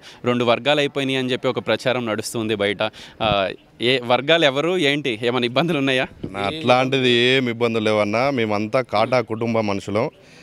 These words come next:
Speaker 2: అందరం కలిసే పనిచేస్తాం, కలిసే ఉన్నాం. ఇవన్నీ బయట బీఆర్ఎస్ వాళ్ళు సృష్టించే రూమర్స్ తప్ప దీంట్లో ఏం లేదు. మేమంతా కాటా కుటుంబ మనుషులం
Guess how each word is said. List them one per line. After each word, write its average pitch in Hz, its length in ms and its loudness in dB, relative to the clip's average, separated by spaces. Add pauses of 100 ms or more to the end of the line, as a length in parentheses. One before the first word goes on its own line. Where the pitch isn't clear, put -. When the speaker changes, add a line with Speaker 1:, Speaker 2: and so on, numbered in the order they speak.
(140)
Speaker 2:
అందరం 135 460 2
కలిసే 120 320 0
పనిచేస్తాం, 117 540 -2
కలిసే 131 380 2
ఉన్నాం. 135 320 2
ఇవన్నీ 123 340 2
బయట 110 600 2 (380)
బీఆర్ఎస్ 127 440 4
వాళ్ళు 120 200 0
సృష్టించే 104 600 -2 (120)
రూమర్స్ 104 360 0
తప్ప 104 220 -2
దీంట్లో 110 300 -2
ఏం 101 200 2
లేదు. 120 260 -2 (300)
మేమంతా 120 420 2
కాటా 135 320 2
కుటుంబ 131 300 -2
మనుషులం 120 480 -2